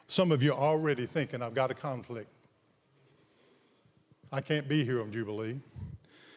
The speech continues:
because I've got a ball game to go to. I've got tickets. I can't be here at Jubilee 'cause I might have a job." Let me tell you something. Rearrange your schedule.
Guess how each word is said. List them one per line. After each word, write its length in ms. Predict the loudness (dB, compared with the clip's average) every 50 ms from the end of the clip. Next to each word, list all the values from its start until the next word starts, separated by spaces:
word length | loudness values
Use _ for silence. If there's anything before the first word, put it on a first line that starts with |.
| -20 -20 _ _ _
because 240 | -4 -2 0 2 2
I've 140 | 2 2 4
got 160 | 4 2 4
a 20 |
ball 240 | 4 2 2 2 2
game 220 | 0 -2 -4 -4
to 60 | -4 -6
go 180 | -6 -6 -6
to. 260 | -10 -12 -12 -12 -12 -14 -20 -20 _ _ _ _ _ _ _ _ _ _ _ _ _ _ _ _ _ _ _ _ _ _ _ -12 -8
I've 160 | -6 -2 0
got 240 | 2 2 2 0 -2
tickets. 520 | -6 -8 -8 -8 -8 -14 -16 -16 -20 -20 -20 -20 _ _ _ _ -20 -20 -20 -20 -20 -20 -20 -20 -20 -20 -20 -20 -20 _ _ _ _ _ _ _ _ _ _ _ -20 -20 -20 -20 -10 -2 0
I 100 | 0 2
can't 240 | 4 4 2 2 4
be 160 | 4 4 4
here 160 | 4 4 2
at 80 | 0 0
Jubilee 460 | -2 -4 -4 -2 -2 0 0 -2 -2
'cause 460 | -4 -6 -6 -6 -6 -6 -10 -12 -16 -18 -20 _ _ _ _ _ -20 -20 -20 -20 -20 -20 -20 -20 -12 -8
I 100 | -4 -2
might 240 | -2 0 0 2 2
have 160 | 4 6 6
a 60 | 6
job." 420 | 6 6 6 6 6 4 2 2
Let 80 | 0 0
me 80 | 2 4
tell 180 | 4 4 4
you 80 | 2 -2
something. 400 | -2 -2 -4 -4 -4 -6 -10 -10 -10 -12 _ _ -8 -4
Rearrange 460 | -2 0 0 0 0 0 -2 -2 -4
your 80 | -6 -6
schedule. 440 | -6 -6 -6 -6 -6 -8 -10 -14